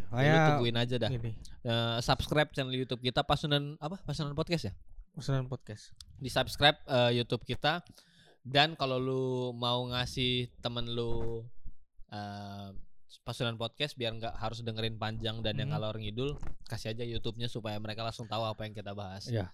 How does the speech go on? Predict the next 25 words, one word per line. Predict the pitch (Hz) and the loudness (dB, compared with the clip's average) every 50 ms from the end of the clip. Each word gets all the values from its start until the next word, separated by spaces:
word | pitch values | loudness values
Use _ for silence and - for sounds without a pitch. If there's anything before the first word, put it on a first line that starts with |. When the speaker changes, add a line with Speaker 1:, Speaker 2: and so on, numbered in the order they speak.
| - _ _ | -14 _ _
Speaker 1:
Untuk | - 117 113 117 117 | -6 -4 2 2 4
orang-orang | 120 117 113 117 117 117 113 117 113 | 4 4 2 2 2 2 0 0 0
yang | 117 117 | -2 -2
lebih | 117 117 113 117 | 0 -2 -2 -2
seneng | 113 - 120 113 113 110 110 113 113 | -2 -4 -4 -4 -4 -6 -6 -8 -6
emang | 117 113 110 113 113 110 | -6 -4 -2 -2 -2 -2
karena | 107 110 110 110 110 | 0 -2 0 0 0
kenal | 107 - 113 110 110 107 | 0 -2 -2 -2 -2 -2
kita | - - 113 - | -2 -2 0 0
udah | 110 110 104 104 | 2 2 2 2
lama, | 104 113 135 147 - _ - - _ _ - - _ | 2 2 0 0 -2 _ -20 -20 _ _ -20 -20 _
dengerin | - 113 117 147 160 156 151 | -4 -2 2 4 4 4 4
aja | 143 143 143 143 | 2 0 -2 -2
langsung | 131 127 127 - 127 | -2 -2 -2 -2 -4
di | 120 | -4
Spotify | 113 - - 123 104 - 113 - 107 101 | -4 -4 -4 -4 -4 -4 -6 -6 -6 -4
bareng | 101 107 110 113 110 | 0 0 0 0 0
sama | 107 117 107 107 | -4 -4 -6 -6
kita-kita. | 104 107 95 - 101 107 101 - 95 92 _ - - - - 143 _ _ | -6 -8 -8 -8 -10 -10 -10 -12 -12 -14 _ -20 -20 -20 -20 -20 _ _
Eh, | - - 110 113 110 110 | -4 0 2 2 2 2
share | - - 143 139 135 | 0 2 4 4 4
terus | 135 139 135 135 131 - | 4 4 4 4 4 4
apapun | - 127 117 - 127 120 117 - - - - - - 196 220 214 170 143 | 6 10 10 10 10 8 4 4 0 -2 -2 2 8 10 10 10 8 4
yang | 139 156 151 135 131 | -2 -2 -4 -4 -4
kita | - 147 131 - 127 131 131 123 | -4 -6 -2 -2 -2 -4 -4 -8